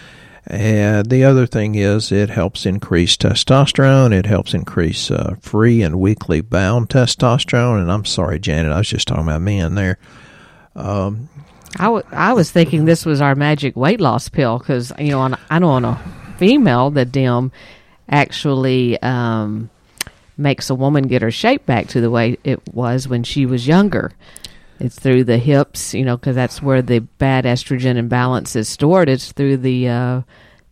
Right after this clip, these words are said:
Speaker 2: tummy area and hips and
Speaker 1: Or if you think, if you need a bra bec-, in, in your back because you got those folds where your bra strap goes. A-, and, you know, I've had women say, "Well,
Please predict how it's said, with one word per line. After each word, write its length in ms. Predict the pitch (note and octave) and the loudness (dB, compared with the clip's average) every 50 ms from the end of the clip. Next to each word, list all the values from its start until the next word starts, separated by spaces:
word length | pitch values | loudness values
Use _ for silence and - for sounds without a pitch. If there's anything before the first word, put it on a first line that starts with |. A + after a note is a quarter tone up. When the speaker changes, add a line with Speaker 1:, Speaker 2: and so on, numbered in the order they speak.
| _ _ _ - | _ _ _ -2
Speaker 2:
tummy 340 | - E3 D3 D3 C#3+ C3+ A#2+ | 0 2 2 4 2 2 2
area 420 | A#2+ A#2 B2 B2+ B2+ C#3+ D3+ C#3 | 2 2 2 0 0 2 0 0
and 120 | A2+ A2+ | 0 0
hips 500 | B2 - D#3+ D3 C#3+ D3+ - - - - | 0 2 2 4 4 2 0 -6 -6 -2
and 260 | C#3 B2+ B2 A#2+ B2 B2+ | 0 2 2 2 2 4
Speaker 1:
Or 120 | A#2+ G#2+ | 4 4
if 100 | - - | 4 4
you 100 | C3 A#2+ | 2 2
think, 260 | - - B2 G#2+ - | 4 4 4 4 4
if 180 | A2 B2 A#2 - | 4 2 4 2
you 80 | B2+ | 2
need 260 | B2 B2+ B2+ C3+ A#2+ G#2+ | 4 6 6 6 6 4
a 220 | F#2+ F#2 F2+ E2+ - - - | 4 2 2 -2 -4 -8 -8
bra 500 | C#3+ G#2+ G#2+ G#2+ G#2 A2 A2+ A2 A2 G#2+ | -6 -2 0 2 2 4 4 4 2 2
bec-, 320 | G2+ F#2+ F#2 - - _ - B2+ A#2 - | 2 0 -2 -2 -4 _ -10 -10 -6 -2
in, 240 | C#3 C3+ A#2+ A#2+ - - | 0 0 0 0 0 2
in 120 | D3+ C#3 B2 | 4 4 4
your 120 | G#2+ G2+ | 4 4
back 400 | G2+ A2 A2+ G#2+ G2 F#2+ - - | 4 4 4 4 2 0 -2 -4
because 380 | C3+ A2 - - F#2+ F#2+ G2 A2 | -4 -4 0 2 2 2 2 0
you 40 | |
got 180 | G#2 G#2+ G2+ - | 0 0 2 2
those 180 | - E2 - - | 2 0 0 -2
folds 580 | - - F#2+ G2+ G#2 F2 E2+ E2+ E2 - - | -2 0 2 2 2 2 0 0 -2 -2 0
where 140 | A2 F#2+ F2+ | 0 2 2
your 120 | E2+ D2+ | 2 0
bra 240 | D#2+ F#2+ G2 E2+ D#2 | 0 0 0 2 0
strap 380 | D2+ - - - D#2+ D2 - - | 0 -2 -2 -2 -2 -2 -2 -2
goes. 380 | G#2+ A2 G2 G#2 G2+ F#2+ - - - - - - - - - - - - - - _ _ - | 0 0 2 2 2 0 -4 -8 -18 -20 -20 -20 -20 -20 -20 -20 -20 -20 -20 -20 _ _ -6
A-, 140 | G#2 A#2 - - | -4 -2 2 2
and, 180 | D#3+ C#3 B2 E3 | 4 4 6 6
you 100 | E3+ E3+ | 6 6
know, 200 | F#3+ F3 D#3 C#3+ | 6 6 6 6
I've 160 | C3+ D3+ F3 | 6 4 4
had 260 | C3+ C3+ B2 A2+ A2 - | 4 4 4 2 0 -2
women 500 | F#3+ F3 C#3+ B2 B2+ B2 A#2+ A#2+ A#2+ A2 | -2 2 4 4 4 6 4 4 4 2
say, 220 | - - A#2 A#2 | 2 4 4 4
"Well, 500 | A2+ B2 B2 B2+ B2+ B2+ B2 A#2+ A2+ A2 | 4 6 6 6 6 6 4 4 2 -2